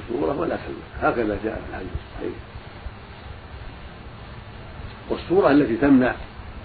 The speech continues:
هي الممنوعة، كالتي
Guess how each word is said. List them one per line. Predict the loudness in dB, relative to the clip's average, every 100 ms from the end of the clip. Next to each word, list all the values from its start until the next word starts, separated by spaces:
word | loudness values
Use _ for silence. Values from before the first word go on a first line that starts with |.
| -14 -16 -16 -16 -14 -2
هي | 2
الممنوعة، | 6 10 10 10 6 -2 -10 -16 -18 -18 -16 -16 -16 -16 -14 -14 -14 -14 -14 -12 -4
كالتي | 0 2 2 2